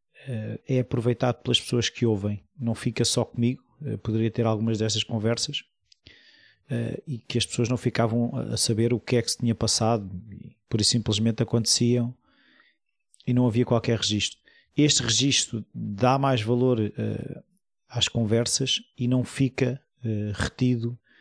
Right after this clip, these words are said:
entre s-, as pessoas que só têm a conversa. Fica disponível para outras pessoas aprenderem. E, e eu gostava de, de acreditar, eh, que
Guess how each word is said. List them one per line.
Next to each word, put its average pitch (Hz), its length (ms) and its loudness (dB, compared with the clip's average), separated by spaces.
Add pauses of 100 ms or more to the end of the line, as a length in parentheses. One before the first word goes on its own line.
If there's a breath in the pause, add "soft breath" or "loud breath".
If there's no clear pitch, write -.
(840 soft breath)
entre 107 380 -2
s-, - 260 -6
as 123 140 0
pessoas - 300 -2
que - 100 -4
só 117 140 0
têm 107 480 -2
a 98 40 -2
conversa. 101 560 -2
Fica 110 360 -2 (840)
disponível 120 680 0 (340)
para 113 180 2
outras 117 340 0
pessoas 117 380 0 (340 loud breath)
aprenderem. 120 720 2 (1040 soft breath)
E, 127 400 -2 (420)
e 139 60 0
eu 143 80 2
gostava 139 380 2
de, 123 420 2
de 113 80 2
acreditar, 117 800 2 (380)
eh, 113 180 0
que 117 380 -2